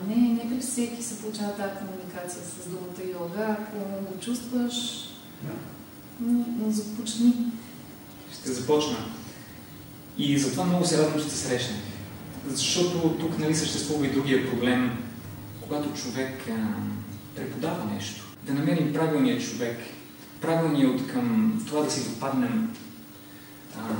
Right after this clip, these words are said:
Speaker 2: правилния от към знания и опит. Защото,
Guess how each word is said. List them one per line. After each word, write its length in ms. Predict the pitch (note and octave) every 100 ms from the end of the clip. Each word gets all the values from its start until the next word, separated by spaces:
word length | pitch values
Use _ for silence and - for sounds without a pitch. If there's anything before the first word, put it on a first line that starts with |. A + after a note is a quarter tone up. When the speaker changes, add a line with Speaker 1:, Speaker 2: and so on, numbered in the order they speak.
| - - - - -
Speaker 2:
правилния 400 | E3 E3 D3 B2+
от 160 | -
към 260 | - A#2+ A2
знания 580 | - B2+ C3 B2 G#2+ - A2
и 140 | A2 A2
опит. 220 | A2+ - - - - -
Защото, 640 | A2 A2 A#3+ - - -